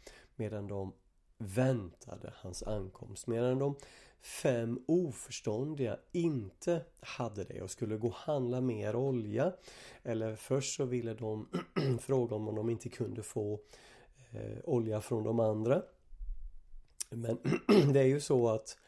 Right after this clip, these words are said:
att vi kan inte så att säga överföra vårt, vår relation till andra, utan det är någonting som vi måste införskaffa oss själva. Och så,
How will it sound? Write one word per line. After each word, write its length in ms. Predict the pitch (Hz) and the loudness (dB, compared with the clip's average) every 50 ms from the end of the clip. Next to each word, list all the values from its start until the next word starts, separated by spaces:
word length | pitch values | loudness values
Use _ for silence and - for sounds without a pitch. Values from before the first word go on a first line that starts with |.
| - - - - - - - _ _ | -20 -20 -20 -20 -20 -20 -20 _ _
att 140 | _ - - - | _ -20 -12 -10
vi 80 | 120 | -8
kan 220 | - - 123 113 123 | -4 0 2 4 4
inte 220 | 131 127 - 101 | 4 4 2 -2
så 120 | - - | -4 -4
att 60 | 113 - | -4 -2
säga 360 | - - 131 120 113 110 107 | 0 2 2 4 4 4 2
överföra 920 | 104 101 - 123 135 131 123 104 104 101 - - 113 104 104 104 113 120 | 2 2 2 4 4 6 4 2 0 -2 -2 0 0 0 0 0 -2 -2
vårt, 320 | 120 123 123 120 - - - | -2 -2 -4 -4 -8 -12 -18
vår 180 | 127 123 120 120 | -8 -4 0 2
relation 640 | 127 120 120 123 127 127 - 123 107 110 123 127 | 4 4 4 4 2 2 2 0 0 2 0 0
till 160 | 123 - 110 110 | -2 -2 -2 -2
andra, 420 | 113 123 123 117 107 98 95 104 | 0 0 0 0 -2 -4 -4 -4
utan 240 | 110 - - 131 123 | -6 -4 -2 0 2
det 80 | 120 | 2
är 80 | 123 117 | 2 2
någonting 380 | 123 127 131 131 135 127 120 117 | 2 0 0 0 0 -2 -2 -2
som 160 | - 117 113 | -4 -6 -4
vi 100 | 110 113 | -4 -4
måste 320 | 113 110 104 - - - | -4 -4 -6 -8 -6 -2
införskaffa 600 | 120 123 120 113 - 135 - - 104 98 - - | 0 0 0 0 -4 -6 -6 -6 -6 -6 -6 -8
oss 100 | 110 - | -10 -2
själva. 500 | - 127 127 131 127 123 120 120 147 208 - - - - - - - - - - - - - _ | 0 2 4 4 4 4 4 4 4 2 0 -4 -14 -20 -20 -20 -20 -20 -20 -20 -20 -20 -16 _
Och 120 | - 139 131 | -4 -4 -2
så, 340 | - - 131 127 131 127 | 2 4 4 4 4 2